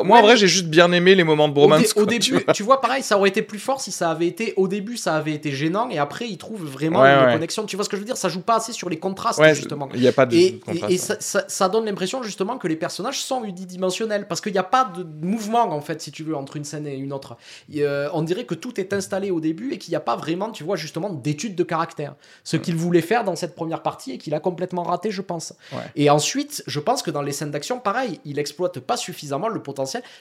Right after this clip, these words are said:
Speaker 2: Je m'y fais chier dans ces scènes d'action.
Speaker 1: Ouais,
Speaker 2: Elles
Speaker 1: ouais,
Speaker 2: sont,
Speaker 1: non, mais
Speaker 2: elles
Speaker 1: ça
Speaker 2: sont mal filmées. Euh, une scène qui aurait pu être géniale, c'est celle où il se déguise en, euh, ch-, en, euh, chef de la
Speaker 1: Hmm.
Speaker 2: mafia qui revient.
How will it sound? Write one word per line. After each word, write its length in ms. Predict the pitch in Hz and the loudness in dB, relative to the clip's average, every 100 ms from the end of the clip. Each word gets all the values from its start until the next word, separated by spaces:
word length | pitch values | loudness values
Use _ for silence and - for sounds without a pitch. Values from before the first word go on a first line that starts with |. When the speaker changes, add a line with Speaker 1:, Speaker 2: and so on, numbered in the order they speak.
| - | -12
Speaker 2:
Je 160 | 113 | -8
m'y 120 | 123 131 | -8 -8
fais 120 | 214 | -6
chier 240 | - 285 | -4 -4
dans 120 | - | -6
ces 140 | 160 147 | -6 -6
scènes 200 | 143 139 | -8 -8
d'action. 260 | 135 147 | -8 -4
Speaker 1:
Ouais, 80 | 147 | 2
Speaker 2:
Elles 60 | 156 | 4
Speaker 1:
ouais, 100 | 143 | 4
Speaker 2:
sont, 80 | 120 | 2
Speaker 1:
non, 60 | |
mais 80 | 95 - | -6 -2
Speaker 2:
elles 120 | 117 | 0
Speaker 1:
ça 40 | |
Speaker 2:
sont 140 | 151 151 | 0 0
mal 140 | 147 | -2
filmées. 440 | 147 151 180 247 - - - | -4 -8 -6 -6 -10 -20 -8
Euh, 80 | 147 156 | -6 -2
une 120 | 196 | -2
scène 200 | 233 240 | 0 -2
qui 80 | - | -2
aurait 140 | 160 | -4
pu 140 | 156 175 | -2 -4
être 60 | 147 | -2
géniale, 340 | 160 190 185 | -4 -2 -2
c'est 100 | 147 | -4
celle 220 | - 190 | -4 -4
où 80 | 165 | -4
il 60 | 151 | -6
se 120 | 139 | -6
déguise 560 | 139 165 185 202 143 131 | -4 -6 -6 -4 -4 -2
en, 220 | 135 131 | -4 -4
euh, 100 | 127 | -4
ch-, 200 | 123 - - | -4 -6 -6
en, 180 | 131 127 | -6 -6
euh, 220 | 120 120 | -6 -4
chef 260 | - 165 | -2 -2
de 80 | 160 | 0
la 120 | 156 | -2
Speaker 1:
Hmm. 20 | 156 | 0
Speaker 2:
mafia 320 | 113 113 165 | -2 -2 -4
qui 140 | 135 | -4
revient. 500 | 117 135 151 165 131 | -4 -2 2 2 0